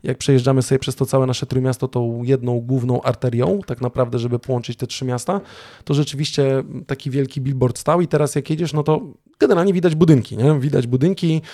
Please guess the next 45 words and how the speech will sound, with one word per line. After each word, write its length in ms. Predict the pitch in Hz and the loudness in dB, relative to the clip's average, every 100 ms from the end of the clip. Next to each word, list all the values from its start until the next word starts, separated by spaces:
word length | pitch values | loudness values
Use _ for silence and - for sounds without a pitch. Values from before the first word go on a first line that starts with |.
| - - | -18 -6
widać, 240 | 156 147 | 0 0
co 100 | 147 | 0
się 140 | 143 151 | -2 0
dzieje 180 | 139 139 | 2 2
dalej, 200 | 160 160 | 2 2
bo 60 | |
ja 40 | 147 | 0
się 100 | 156 | -2
też, 320 | 139 - 143 | -4 -4 -2
e, 160 | 131 | -2
zdziwiłem, 580 | 131 143 143 143 135 131 | 0 -2 2 2 2 0
znaczy 260 | 131 123 147 | -4 -4 -2
nie 80 | 135 | -2
zdziwiłem, 300 | 135 135 113 | 0 2 2
bo 80 | |
była 140 | 113 123 | 2 2
ustawa 440 | 123 127 143 123 | 0 -2 0 0
krajobrazowa 560 | - 123 120 120 123 123 | 0 0 0 -2 0 -2
wprowadzona 500 | - 120 117 123 120 | -2 -2 0 -2 -2
w 80 | 123 | -2
mieście 240 | 127 135 | -4 -2
w 20 | |
dwa 120 | 120 | -2
tysiące 200 | 123 135 | -4 -6
osiemnastym 420 | 139 135 135 - 135 | -6 -6 -6 -4 -4
roku 280 | 151 202 - - - - | 2 2 0 -8 -14 -8
i 80 | |
z 20 | - | -4
części 380 | - 214 180 | -2 0 0
z 60 | 139 | -2
tych 120 | 151 | 0
dużych 260 | 147 165 156 | 0 0 0
wielkopowierzchniowych 1200 | 160 151 147 139 139 139 - 143 139 151 143 131 | 0 -2 -4 -2 -4 -6 -4 -2 -2 -2 -2 -4
sklepów 380 | - 151 151 143 | -4 -2 0 0
zniknęły, 580 | 139 135 143 139 139 139 - - - _ - | -2 -2 2 4 4 2 -6 -20 -20 _ -6
e, 80 | |
na 340 | 127 127 127 135 | -4 -2 0 -2
tych 160 | 139 | -4
słupach 400 | - 160 139 127 | -2 0 2 0
takich, 360 | - 120 123 - | 0 -6 -8 -10
że 160 | - 127 | -8 -4
tam 340 | 127 123 104 113 120 123 - 127 123 | -4 -4 -10 -12 -10 -10 -10 -4 2
był 180 | 135 | 4
brand 400 | 123 131 135 131 | 4 4 2 0
tego, 580 | - 120 120 120 123 123 | -4 0 2 2 2 -2